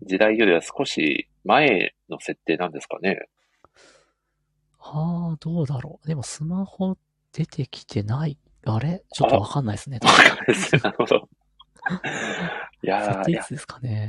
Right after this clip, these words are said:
Speaker 1: や、ちょっとなんか設定も、この懐かしさも相まって、設定もちょっとなんか自分の中であやふやだったので。
Speaker 2: そうですね。
Speaker 1: ねえ。どうなのかなと。
Speaker 2: なんか、昭和感ありますよね。
Speaker 1: あ、確かに確かに。そうなんですよね。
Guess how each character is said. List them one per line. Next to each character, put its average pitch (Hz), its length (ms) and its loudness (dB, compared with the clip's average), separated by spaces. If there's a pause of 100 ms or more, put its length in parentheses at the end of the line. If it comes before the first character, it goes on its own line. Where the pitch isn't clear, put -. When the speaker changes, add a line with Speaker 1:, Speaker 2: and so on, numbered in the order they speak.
Speaker 1:
や、 143 60 -16 (180)
ち - 80 -6
ょ - 20 0
っ - 20 -2
と - 100 0
な - 80 -2
ん - 40 -2
か - 80 -6
設 - 220 -4 (160)
定 175 240 6
も、 165 460 2
こ 147 100 4
の 127 40 4
懐 117 180 2
か 185 180 6
し - 60 2
さ - 80 6
も 90 80 8
相 104 140 8
ま 90 80 2
っ - 20 2
て、 82 140 -2
設 - 200 -8
定 147 120 4
も 139 100 -4
ち - 80 -2
ょ - 40 2
っ - 20 2
と - 80 2
な 85 80 4
ん - 20 -12
か 76 120 0
自 78 140 -8
分 104 80 -4
の 107 100 -2
中 107 140 4
で 82 60 4
あ 80 100 4
や 95 100 6
ふ 104 120 2
や 95 60 8
だ 98 80 6
っ - 80 -2
た 73 80 -6
の 71 100 -10
で。 - 260 -8 (320)
Speaker 2:
そ - 180 -2
う - 20 0
で 147 60 -4
す - 160 -16
ね。 - 140 -16 (340)
Speaker 1:
ね 185 80 -4
え。 - 380 -4 (840)
ど 113 100 -2
う 110 40 -2
な 87 80 -4
の 73 80 -8
か - 100 -4
な 143 80 -4
と。 - 120 0
Speaker 2:
な 71 40 2
ん - 40 -2
か、 - 80 -12 (800)
昭 - 380 -4
和 220 100 0
感 - 220 -6
あ - 40 -10
り - 80 -14
ま - 120 -12
す - 120 -14
よ 156 100 -12
ね。 147 300 -6
Speaker 1:
あ、 - 140 6 (160)
確 - 220 -2
か 90 100 0
に - 80 -4
確 - 200 -4
か - 120 -4
に。 - 140 -10 (580)
そ 190 160 -4
う - 40 -4
な 78 80 -2
ん 69 40 -8
で 69 100 -6
す - 120 -6
よ 65 80 -12
ね。 90 360 -2